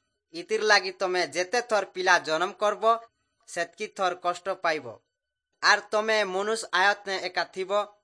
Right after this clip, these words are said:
ଆଦମକେ ବି କହିଲେ, "ତମେ ବି ମୋର କଥା ନାଇଁ ମାନି, ସେଟା କାଜେ ଜମିନେ ଯେନ୍ ଫଲ ଦେଉଥିଲା, ସେଟା ଆରୁ ନାଇଁ ମିଲେ। ସେଠାନେ କଣ୍ଟା ବୁଟା ସବୁ ବାହାରବା, ତମେ କମେଇଲେ ବି ଏକା ଖାଇବ,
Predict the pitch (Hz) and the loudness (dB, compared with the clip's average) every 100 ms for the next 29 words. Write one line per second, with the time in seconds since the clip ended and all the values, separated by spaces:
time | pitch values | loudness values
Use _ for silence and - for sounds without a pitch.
0 | _ _ _ _ - 180 202 254 247 240 | _ _ _ _ 0 2 6 4 4 0
1 | 214 - 190 196 165 123 _ _ _ _ | 0 2 4 4 2 -2 _ _ _ _
2 | 165 202 220 208 202 196 196 196 196 180 | -2 -2 -2 -2 -2 -2 -4 0 0 2
3 | 180 196 190 190 185 180 _ _ - - | 0 2 0 0 -6 -8 _ _ -16 -10
4 | 170 185 180 175 165 165 - _ _ 123 | -2 0 2 -2 -2 -6 -8 _ _ -6
5 | 170 180 185 175 139 175 196 - 185 180 | -4 -2 0 -2 0 -2 -2 -2 0 0
6 | 170 _ 123 170 170 180 175 151 - _ | -4 _ -8 -8 -6 -4 0 0 -2 _
7 | - 165 185 156 165 156 156 156 139 110 | -14 -2 2 4 2 -4 -6 -8 -10 -14
8 | 90 _ _ _ _ _ - 202 220 233 | -20 _ _ _ _ _ -8 -4 2 2
9 | 233 226 233 _ _ 190 190 220 214 208 | 4 0 0 _ _ -8 4 4 4 0
10 | 208 196 208 185 190 180 185 196 214 214 | 2 2 -2 -4 0 4 4 6 6 6
11 | - _ _ _ _ _ 185 190 185 190 | 0 _ _ _ _ _ -2 -2 -2 2
12 | 220 247 240 226 226 214 _ 175 185 190 | 4 6 4 2 -6 -8 _ -10 2 2
13 | 180 175 190 196 226 226 | 2 2 2 4 0 -2